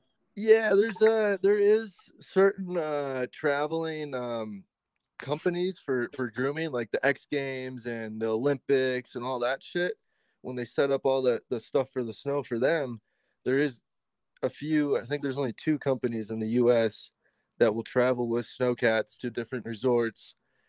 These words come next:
and set things up and build, build these massive parks and crazy designs and all this other cool stuff. But it's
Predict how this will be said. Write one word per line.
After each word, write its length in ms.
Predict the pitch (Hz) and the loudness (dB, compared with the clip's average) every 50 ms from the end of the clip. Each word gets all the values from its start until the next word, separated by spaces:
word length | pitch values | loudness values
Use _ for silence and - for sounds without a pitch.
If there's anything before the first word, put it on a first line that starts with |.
| _ _ _ | _ _ _
and 160 | - 113 101 | -10 -8 -6
set 260 | - - 123 117 - | -6 -4 -4 -4 -2
things 320 | - 123 117 117 113 104 113 | -2 -2 -2 -2 -2 -2 0
up 300 | 113 113 110 107 - - | 0 0 0 -2 -2 -4
and 180 | 110 107 104 - - | -6 -6 -6 -2 0
build, 320 | 123 117 113 113 107 - _ _ _ _ - | 2 4 4 2 0 -4 _ _ _ _ -2
build 240 | 104 135 127 123 107 | 0 2 2 2 0
these 220 | 113 113 104 101 - _ - | -2 -4 -4 -8 -12 _ -6
massive 560 | 120 123 120 120 113 - - 117 110 98 _ | -4 -2 -2 -2 -2 -4 -6 -8 -8 -8 _
parks 500 | - 113 117 117 113 110 107 104 - - | -2 0 2 2 4 2 2 0 -2 -8
and 200 | 104 104 101 95 - | -14 -14 -14 -14 -16
crazy 480 | - - 127 127 131 120 113 113 117 | -8 -4 -4 -2 -2 -4 -6 -10 -10
designs 640 | 110 113 104 - 123 117 117 113 113 110 110 104 104 | -10 -12 -10 -8 -8 -6 -6 -6 -8 -8 -10 -10 -8
and 80 | 104 110 | -6 -4
all 160 | 110 110 110 | -2 -2 -4
this 120 | 110 - | -4 -4
other 240 | 117 113 117 113 107 - | -4 -2 -2 -2 -4 -4
cool 180 | - 123 113 110 | -4 -4 -4 -4
stuff. 440 | - - - 117 110 110 107 104 - _ _ _ _ _ _ _ _ _ _ _ _ _ _ _ _ _ | -2 0 0 0 0 -2 -6 -12 -14 _ _ _ _ _ _ _ _ _ _ _ _ _ _ _ _ _
But 360 | - 117 117 117 113 113 117 - _ _ - | 0 2 2 2 0 -2 -4 -6 _ _ -2
it's 300 | 123 131 131 - - | -2 -2 -2 -4 -12